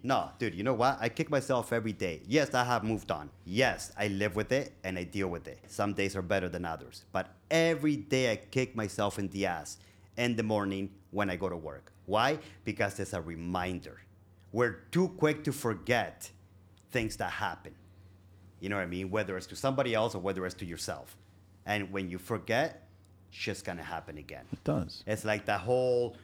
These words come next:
Speaker 1: saying about history repeating itself.
Speaker 2: Oh, thousand percent.
Speaker 1: Right?
Speaker 2: Yeah.
Speaker 1: So I kick myself in the ass for not wearing my proper P-, this glasses right here,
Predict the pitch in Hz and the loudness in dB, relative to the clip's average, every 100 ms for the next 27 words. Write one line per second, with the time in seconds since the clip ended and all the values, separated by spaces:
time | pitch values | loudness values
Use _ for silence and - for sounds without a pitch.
0 | - - - 107 92 87 87 98 85 - | -14 -6 -2 -2 -2 -4 -2 -2 -2 -4
1 | 113 - 92 87 85 - 95 82 78 73 | -4 -4 -6 -4 -6 -8 -8 -6 -8 -6
2 | - 180 85 - - - - - - 135 | 2 2 2 -2 -12 -20 -20 -14 -2 2
3 | 113 110 104 - 139 98 - 87 90 110 | 2 0 -2 0 2 0 -4 -4 -2 -2
4 | - - - 123 135 127 - 127 143 151 | -6 -12 0 4 4 2 2 0 0 -2
5 | 147 120 - 117 110 101 98 90 - 87 | -2 -4 -2 -2 -2 -4 -4 -6 -6 -4
6 | 92 90 90 87 80 - 90 82 98 98 | -2 -2 -4 -6 -8 -6 -6 -6 -10 -8
7 | 98 160 160 143 151 165 156 160 135 147 | 0 0 2 0 0 0 0 0 0 2
8 | 180 214 | 2 0